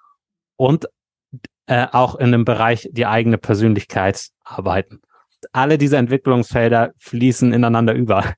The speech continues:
<laughs> Also manchmal, manchmal, da kann man nicht scharf trennen. Wer ein Team aufbauen will und ein Team managen will,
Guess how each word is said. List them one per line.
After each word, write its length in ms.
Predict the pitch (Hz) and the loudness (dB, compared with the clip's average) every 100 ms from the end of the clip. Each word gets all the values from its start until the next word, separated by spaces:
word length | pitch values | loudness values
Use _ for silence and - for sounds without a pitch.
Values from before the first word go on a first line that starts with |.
| _ | _
<laughs> 300 | - 214 - | -8 -6 -2
Also 240 | 131 117 117 - | 0 0 0 -4
manchmal, 520 | - 123 143 - 139 131 - _ - - | -4 0 0 0 0 -2 -8 _ -20 -8
manchmal, 460 | 123 127 135 123 120 | -4 -2 -2 -4 -2
da 180 | 123 | -4
kann 180 | 117 139 | -2 0
man 140 | 139 113 | 0 0
nicht 160 | 107 | 0
scharf 300 | - 107 101 | 0 -2 -2
trennen. 400 | - - 110 131 - - | -6 -2 0 -2 -6 -14
Wer 160 | - 123 | -4 0
ein 160 | 110 110 | 0 0
Team 260 | 147 160 | 2 2
aufbauen 500 | 139 131 - 131 123 | 2 0 0 2 2
will 320 | 117 127 143 - _ _ _ _ - | 2 2 2 -2 _ _ _ _ -8
und 180 | 120 | -4
ein 180 | 110 107 | -2 -2
Team 300 | - 147 135 | 0 2 4
managen 460 | 120 139 139 120 104 | 4 2 0 -2 -2
will, 320 | 104 113 143 | 0 0 -2